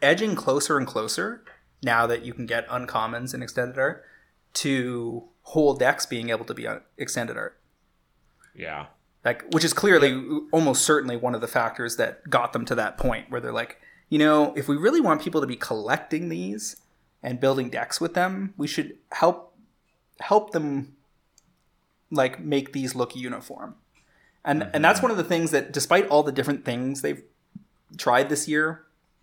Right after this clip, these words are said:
Speaker 1: I do appreciate that at least so far, extended arts have all been handled pretty much the same. And I hope that does continue because I think there's major benefits to be conferred from them all having the same look and feel. It was probably, like, a year and a half, maybe two years ago on the cast where I was complaining about how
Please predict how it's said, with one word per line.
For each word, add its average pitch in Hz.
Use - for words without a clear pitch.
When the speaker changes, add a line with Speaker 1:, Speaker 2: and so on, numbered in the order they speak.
Speaker 1:
I 139
do 147
appreciate 156
that 131
at 113
least 175
so 127
far, 185
extended 165
arts 160
have 147
all 131
been 135
handled 123
pretty 120
much 123
the -
same. -
And 131
I 123
hope 165
that 131
does 131
continue 123
because 113
I 127
think 135
there's 120
major 143
benefits 127
to -
be 120
conferred 120
from 139
them 131
all 127
having 127
the 120
same 117
look 113
and 110
feel. -
It -
was 131
probably, 233
like, 147
a 139
year 131
and 131
a -
half, 123
maybe 123
two -
years 135
ago 131
on 123
the 123
cast 120
where 117
I 117
was 120
complaining 135
about 131
how 127